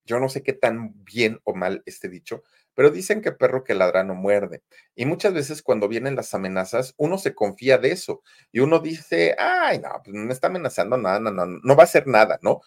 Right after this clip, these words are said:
Uno piensa. Bueno. Maribel pensaba que con esas amenazas, eh, no, Regina, perdón, Regina, eh, del Pilar, pensaba que con esas amenazas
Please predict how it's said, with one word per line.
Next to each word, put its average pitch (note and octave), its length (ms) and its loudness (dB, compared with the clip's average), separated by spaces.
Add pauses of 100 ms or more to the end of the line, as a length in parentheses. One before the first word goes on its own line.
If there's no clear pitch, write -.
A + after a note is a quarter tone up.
(220)
Uno G2+ 320 -4
piensa. G3+ 480 -4 (260)
Bueno. F2 220 -12 (1400)
Maribel D3+ 400 6
pensaba A3 380 4
que C3+ 160 -4
con A2 180 0
esas C#3 500 2 (520)
amenazas, G#2+ 880 -2 (480)
eh, G2 920 -2 (120)
no, G#2 240 -4
Regina, B2+ 540 -4
perdón, E2+ 340 -10
Regina, C3 800 -4
eh, E2+ 760 -10
del F#2+ 200 -4
Pilar, F#2 420 -2
pensaba C#3+ 440 4
que C#3+ 120 -12
con G2+ 160 -2
esas G2+ 220 -10
amenazas G#2+ 540 -4